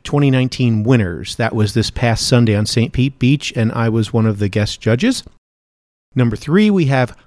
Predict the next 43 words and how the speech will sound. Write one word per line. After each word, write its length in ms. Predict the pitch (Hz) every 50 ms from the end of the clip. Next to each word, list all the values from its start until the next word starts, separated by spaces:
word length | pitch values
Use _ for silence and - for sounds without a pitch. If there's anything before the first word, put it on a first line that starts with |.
| _ -
Plant 420 | - - 156 170 190 220 - _
Plus 340 | - - 151 151 139 - -
Love 240 | 139 143 156 156 151 -
Ice 240 | 147 160 175 - -
Cream, 320 | - 113 110 117 135 147
a 60 | - -
place 260 | - 139 139 151 -
for 220 | - - 123 113
vegans 480 | 107 123 160 180 185 214 214 202 - -
to 100 | - 107
scream 400 | - - - 139 151 185 202 202
for 240 | - - 156 139 -
ice 220 | 147 170 170 -
cream, 360 | - - 220 240 277 320 294 - _ _ _ _ _ -
a 80 | 123 110
review 400 | 117 110 107 107 123 123 131 127
of 120 | 120 117
them. 300 | 135 131 165 202 254 247 _ _ _ _ _ _ _ _ _ _ _
And 500 | - 143 143 143 139 135 135 135 139 131 - - - _ -
last, 380 | 127 135 165 202 196 - - 175
we 80 | 165
have 260 | 120 131 139 156 151
the 220 | 135 123 131 127 120
best 540 | 107 98 - 151 180 190 - - - - - - _ -
salads 840 | - - - - 180 226 233 156 98 87 87 110 135 - - -
in 180 | - - 123 120
Saint 240 | - 143 143 147 -
Petersburg, 400 | 156 151 147 - - 147 143 -
Florida 340 | - - 175 175 151 131
for 120 | 117 127 120
twenty 220 | - 143 139 143 143
nineteen. 540 | 143 143 143 - - 190 175 131 98 95 - _ _ _ _ _ _ _ _ -
Check 260 | - - 123 - -
that 140 | 139 127 131
out. 200 | 135 110 85 - _ _ _ _ _ _ _ _ _ _ -
Next 320 | 120 139 151 - - -
week 180 | 156 156 - 147
on 80 | 139
the 80 | 135 127
podcast, 520 | - 156 160 165 - - 180 185 - -
we 100 | 147 131
have 180 | 131 113 107 107
Matt 360 | 113 120 127 147 - - _